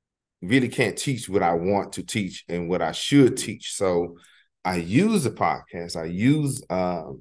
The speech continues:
YouTube to share that kind of information. Okay. I've been teaching for almost ten years. Okay. I've taught high school level, social studies, economics, government,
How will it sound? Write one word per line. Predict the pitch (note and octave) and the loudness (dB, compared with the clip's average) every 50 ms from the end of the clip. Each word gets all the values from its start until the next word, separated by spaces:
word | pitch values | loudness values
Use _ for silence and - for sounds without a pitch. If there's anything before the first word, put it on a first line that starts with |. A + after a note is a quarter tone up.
| _ - - | _ -14 -6
YouTube | F2+ G2 G#2+ G#2 - - A2 G2 F#2+ F#2 F2+ - - | -2 -2 0 0 0 0 2 2 2 0 -2 -4 -2
to | - - A#2+ A2+ A2 G#2+ G2+ G2 F#2+ | 0 2 4 4 4 2 0 -2 -4
share | F#2+ - - - - - - A#2+ A#2+ A#2+ A#2+ A2 G2+ F#2+ F#2 F2+ F2 E2+ - - _ _ _ _ _ _ _ _ _ - | -8 -6 -4 -4 -2 0 4 6 6 8 8 6 6 4 4 2 0 -4 -8 -14 _ _ _ _ _ _ _ _ _ 0
that | - G2+ F#2+ F#2 - | 2 2 2 2 0
kind | - G2 F2 | 0 0 2
of | F2 F2 | 0 -2
information. | E2+ F2 E2+ D#2 D2 D2 C#2+ C#2+ - - _ _ _ _ _ _ _ _ _ _ _ _ _ _ - - | -4 -6 -8 -8 -8 -8 -10 -10 -12 -14 _ _ _ _ _ _ _ _ _ _ _ _ _ _ -12 -10
Okay. | E2+ E2+ - G2+ F#2+ F2+ F2 E2+ E2+ E2 E2+ - - _ _ - | -8 -4 0 2 4 6 6 4 4 2 -2 -10 -20 _ _ 2
I've | G2 A2+ B2 | 2 4 6
been | B2+ A#2 | 4 4
teaching | A2 - A#2+ G#2+ - - | 4 2 0 0 -2 -4
for | - - F#2 | -2 0 2
almost | E2+ G2 F#2+ F#2 F#2 F2+ - - | 2 2 2 0 -2 -4 -4 -4
ten | - G#2+ F#2+ F#2 | -2 -2 -2 -2
years. | F2+ F2+ F2 E2+ E2 - - - - - _ _ _ _ _ _ _ _ _ _ _ - | -2 -2 -4 -6 -8 -10 -14 -14 -18 -20 _ _ _ _ _ _ _ _ _ _ _ -10
Okay. | E2+ E2 - - G2+ F#2 F2+ F2+ - - | -10 -6 -2 2 2 4 4 2 0 -2
I've | - D#2+ - - | -4 -6 -6 -6
taught | - - F#2+ F2+ F2 E2+ E2 F2 - | -4 -2 0 2 2 0 0 -2 -6
high | - - A2+ A2+ A2 | 0 2 4 4 4
school | G#2+ - - A#2+ A2 G#2+ G#2 | 2 0 -2 -2 -2 0 4
level, | G#2 G2+ G2 F#2 F#2 F#2 F#2+ | 4 4 4 4 0 -4 -6
social | - - A2 G#2+ G#2 - - | -4 -2 -2 -2 -4 -4 -8
studies, | - - A2 G2 F#2 F#2 F#2 F2 - | -4 2 2 2 4 2 0 -2 -2
economics, | D#2 F2+ - - F2 F2 G2 G#2 G#2 G2+ G2 F#2 G2 - | -6 -6 -4 -4 -4 0 2 2 2 2 0 -2 -4 -6
government, | - G2 G2 G2 F#2 F#2 F2+ F2+ F2+ F2 - - | -2 0 0 0 0 -2 -2 -2 -4 -4 -6 -10